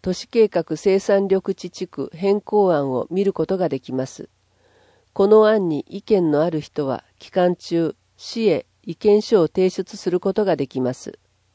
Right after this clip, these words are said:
九月二十七日金曜から十月十一日金曜、午前八時半から午後五時十五分。土曜、日曜は除く。内容、西三河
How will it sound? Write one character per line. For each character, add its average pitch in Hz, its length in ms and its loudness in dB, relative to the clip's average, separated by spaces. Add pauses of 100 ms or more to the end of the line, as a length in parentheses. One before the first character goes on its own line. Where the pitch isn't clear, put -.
(840)
九 233 100 -6
月 214 300 2
二 185 160 2
十 160 180 0
七 - 240 -4
日 175 260 -4
金 190 300 -2
曜 180 180 4
か 135 160 -8
ら 123 200 -10 (180)
十 180 240 0
月 190 300 0
十 175 220 2
一 175 260 -6
日 180 260 -6
金 175 320 -2
曜、 139 300 -2 (140)
午 208 220 0
前 156 180 2
八 156 320 -8
時 190 120 -2
半 185 260 -4
か 120 120 -8
ら 101 180 -10 (180)
午 185 220 2
後 151 200 0 (160)
五 190 140 2
時 160 180 -4
十 160 240 0
五 147 140 2
分。 131 220 -10 (720)
土 175 180 2
曜、 202 360 4
日 165 340 -6
曜 185 200 4
は 110 280 -2
除 147 340 -6
く。 - 240 -8 (1080)
内 180 320 0
容、 165 280 0 (680)
西 190 300 -2
三 220 160 0
河 139 380 -2